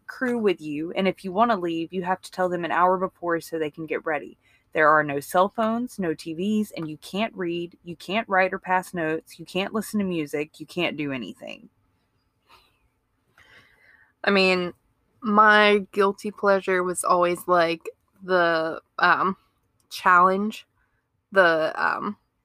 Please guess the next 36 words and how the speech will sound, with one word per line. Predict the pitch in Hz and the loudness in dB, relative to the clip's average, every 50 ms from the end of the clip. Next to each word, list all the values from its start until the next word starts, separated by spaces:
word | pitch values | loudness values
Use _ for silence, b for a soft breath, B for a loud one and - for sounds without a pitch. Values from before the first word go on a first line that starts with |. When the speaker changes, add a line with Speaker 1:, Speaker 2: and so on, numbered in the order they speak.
| _ _ _ _ - | _ _ _ _ -10
Speaker 1:
Mm-hmm. | 202 180 165 160 156 151 160 | -8 -8 -8 -10 -12 -12 -14
Speaker 2:
it's | 170 - - - | -16 -18 -6 -2
the | 233 | 4
one | 208 196 190 185 180 | 4 6 6 6 4
with, | 175 170 - | 0 0 0
like, | 170 170 160 160 165 - _ _ _ | 2 2 2 0 -2 -8 _ _ _
Speaker 1:
The | 190 190 175 | -8 -4 0
road | 175 180 180 180 | 2 2 4 4
Speaker 2:
real, | 180 185 185 185 180 170 | 6 4 4 4 2 0
Speaker 1:
rule, | 170 - | -4 -4
Speaker 2:
yeah, | - 208 185 180 175 165 165 165 165 | 0 4 6 6 6 6 6 6 4
Speaker 1:
yeah. | 196 190 - _ _ _ | 4 0 -6 _ _ _
Speaker 2:
Real | 190 185 185 185 185 | 0 4 6 6 6
World | 180 185 180 180 175 180 180 175 | 8 6 8 8 8 6 4 4
and | 175 175 175 | 2 -4 -6
Road | 170 175 175 180 175 190 | -4 -4 -4 -4 -6 -10
Rules, | 196 190 185 185 185 185 185 185 180 - | -10 -8 -6 -6 -4 -4 -6 -6 -4 -2
and | 185 175 170 170 175 | -2 -2 -2 -2 -2
then | 180 175 175 175 | -2 -4 -2 -4
when | 175 170 170 | -4 -4 -4
they | 170 170 | -6 -6
stopped | - - 185 175 170 - _ | -2 2 4 4 4 2 _
doing, | - 175 175 175 180 175 | 0 0 0 2 0 0
like, | 175 180 180 175 _ b b b b b b b b _ | -2 -2 -2 -4 _ b b b b b b b b _
really | - 190 190 185 185 180 | 2 4 6 6 6 6
those, | 170 180 180 180 180 180 180 180 180 175 | 6 8 8 10 10 8 6 4 2 2
it | 165 | 2
was | 165 170 165 - | 2 0 0 -2
just, | - 165 170 - - | -4 -6 -6 -4 -4
like, | 170 170 170 165 - - - _ _ _ | -2 -2 -2 -4 -8 -16 -20 _ _ _
past | - - 185 175 170 170 - - | -6 0 2 2 2 2 -2 -4
contestants | - 185 175 - 180 175 170 - - 175 175 170 - | -6 -6 -4 -2 -4 -4 -4 -6 -8 -8 -6 -4 -4
or | 170 170 | -2 0
ones | 175 175 170 170 170 - | 2 2 2 2 -2 -2
from, | - 185 180 170 | 0 0 2 4
like, | 165 165 160 - | 2 2 2 -2